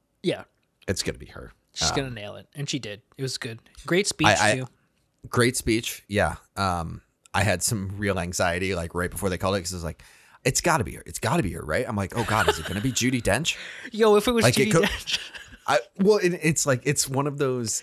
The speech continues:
Speaker 2: it's, like, so early in the, in the, the show, so you don't know what the tone is yet.
Speaker 1: Right. Yep.
Speaker 2: You know, 'cause, like, after a while, you're like, "Yeah, Dune's gonna win this. Dune's gonna win this. Dune's gonna win this." But you're like, "I don't know what's
Speaker 1: Right.
Speaker 2: going on."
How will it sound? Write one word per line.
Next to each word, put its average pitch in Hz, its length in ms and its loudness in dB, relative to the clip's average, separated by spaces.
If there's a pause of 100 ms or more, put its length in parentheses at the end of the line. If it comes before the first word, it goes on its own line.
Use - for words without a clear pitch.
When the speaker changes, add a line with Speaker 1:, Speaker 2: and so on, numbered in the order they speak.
Speaker 2:
it's, 107 240 0
like, 90 380 -2 (640)
so 107 640 4 (120)
early 95 340 0
in 87 100 -4
the, 85 300 -8
in 90 200 -4
the, 85 260 -8 (240)
the 87 80 -4
show, 87 340 4
so 90 160 -4
you 85 280 -8
don't 85 300 -6
know 85 560 -8 (260)
what - 180 -4
the - 60 -8
tone 85 320 -4
is 101 360 -6 (180)
yet. 104 200 2
Speaker 1:
Right. 120 300 -6 (160)
Yep. 127 220 -6 (240)
Speaker 2:
You 123 120 2
know, 117 160 4
'cause, 123 200 0
like, 123 140 4
after 139 240 4
a - 20 2
while, 120 200 2
you're 104 120 0
like, 92 140 -4
"Yeah, 87 140 -8
Dune's 76 260 -12
gonna 65 140 -12
win - 180 -20
this. - 220 -14
Dune's 64 220 -12
gonna 62 160 -18
win - 120 -20
this. - 160 -16
Dune's 71 220 -10
gonna 71 120 -16
win 67 100 -12
this." 64 100 -14
But 85 120 -8
you're 80 100 -6
like, 76 160 -8 (100)
"I - 140 -8
don't - 120 -20
know - 280 -20 (120)
what's 120 220 -12
Speaker 1:
Right. 135 120 0
Speaker 2:
going - 160 -12
on." - 100 -20